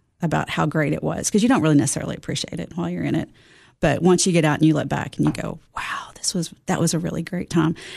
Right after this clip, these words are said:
And what we want to do with the reunion is, 'cause Dad didn't play golf. He hated it. He's like, "I don't have the <laughs> patience for golf." Um,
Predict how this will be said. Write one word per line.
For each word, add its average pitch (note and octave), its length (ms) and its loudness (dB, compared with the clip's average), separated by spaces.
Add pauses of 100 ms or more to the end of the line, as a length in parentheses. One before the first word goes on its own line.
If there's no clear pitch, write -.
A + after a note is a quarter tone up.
And G#3+ 120 6
what G#3+ 140 4
we B3 140 6
want G#3+ 160 8
to E3+ 80 6
do D#3 160 4
with D3 120 0
the D3 100 0
reunion C#3 540 2
is, D3 440 0
'cause G#3 140 2
Dad C4 220 2
didn't - 160 2
play - 120 -4
golf. C#3 260 -8
He A#3 160 2
hated A#3+ 260 2
it. - 160 -4
He's F3+ 200 -4
like, F3+ 140 -4
"I G3+ 40 6
don't A3 140 8
have G#3+ 140 6
the G3 60 2
<laughs> - 360 6
patience G#3+ 500 2
for A3 140 -4
golf." F3 360 0 (680)
Um, F#3 440 2